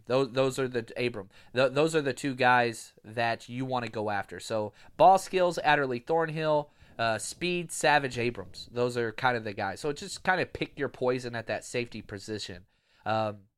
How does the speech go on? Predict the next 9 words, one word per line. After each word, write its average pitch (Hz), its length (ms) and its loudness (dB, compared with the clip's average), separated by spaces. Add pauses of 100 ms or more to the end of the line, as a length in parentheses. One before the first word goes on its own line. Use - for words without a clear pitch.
(680)
personally, 117 840 2 (260)
what 117 260 0
I 208 240 12
would 151 200 4
do, 113 400 -6
and 120 120 -6
again, 143 220 0
this 139 200 -4
is 135 120 -4